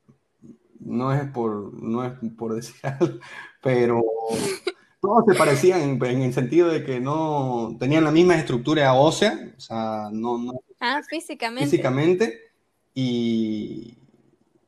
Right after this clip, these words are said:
Speaker 1: y la verdad que había harto, ¿cómo se dice? A ver, había harta gente, como que, mm, hartos transexuales había en el barrio rojo, y les encantaba
Speaker 2: Ah,
Speaker 1: a los,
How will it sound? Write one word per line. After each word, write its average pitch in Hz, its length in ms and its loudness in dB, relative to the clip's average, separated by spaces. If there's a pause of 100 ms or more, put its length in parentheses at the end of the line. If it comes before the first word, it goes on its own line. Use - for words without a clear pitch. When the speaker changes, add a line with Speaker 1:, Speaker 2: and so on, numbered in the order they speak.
(580)
Speaker 1:
y 120 140 -4
la 120 140 0
verdad 135 420 0
que 131 720 -2 (800)
había 156 480 0
harto, 151 460 -2
¿cómo 156 220 -10
se 151 100 -10
dice? 147 720 -8
A 127 60 -8
ver, 135 320 -4
había 143 260 -6
harta 151 260 -6
gente, 147 480 -8 (1400)
como 127 300 -2
que, 120 220 -4
mm, 139 500 -4
hartos 156 280 0
transexuales 139 560 0
había 131 240 0
en 139 60 -2
el 120 100 -2
barrio 127 260 2
rojo, 131 440 -2 (600)
y 113 460 0
les 127 160 2
encantaba 202 520 6
Speaker 2:
Ah, - 20 8
Speaker 1:
a 190 40 10
los, 170 140 8